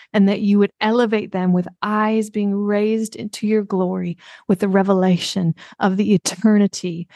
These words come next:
that they are working towards, that they are sprinting towards in the name of Jesus. I bless each and every one of you in the name of Jesus, and I declare over you, you have permission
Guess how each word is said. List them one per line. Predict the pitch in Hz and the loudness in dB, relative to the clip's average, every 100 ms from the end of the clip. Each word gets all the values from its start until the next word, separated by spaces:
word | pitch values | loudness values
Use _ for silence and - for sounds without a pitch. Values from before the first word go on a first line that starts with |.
| _ | _
that | 185 185 | -4 0
they | 190 | 2
are | 180 | 4
working | 180 196 196 - 196 | 4 2 0 0 0
towards, | 180 196 190 180 | 0 -4 -6 -6
that | 185 - | -10 -6
they | 180 | -6
are | 170 | -4
sprinting | - - - 214 190 180 190 170 | -6 -8 0 4 4 2 -2 -4
towards | 185 185 180 | -6 -10 -8
in | 180 175 | -4 -2
the | |
name | 175 175 175 175 | -2 -2 -2 -4
of | 180 | -6
Jesus. | 175 196 202 208 - - - _ _ _ | -12 -12 -12 -12 -14 -20 -20 _ _ _
I | 196 190 | -4 -2
bless | 190 208 202 190 - | 0 2 2 -2 -4
each | 214 202 220 | -8 -4 -2
and | |
every | 208 196 190 | -2 -2 -4
one | 190 185 | -4 -4
of | 196 | -4
you | 190 180 | -2 2
in | 180 | 2
the | |
name | 180 185 190 | 4 2 0
of | 190 | -2
Jesus, | 190 190 185 185 - | -6 -12 -8 -8 -4
and | 185 | -2
I | 180 | -2
declare | 180 - - 214 208 | -4 -6 -2 0 2
over | 196 196 196 | 0 -2 -2
you, | 180 180 180 | -2 0 0
you | 170 196 214 214 220 - | 2 2 4 0 -4 -2
have | 196 190 - - | 0 0 -2 0
permission | 202 185 - 226 233 | 4 4 2 0 0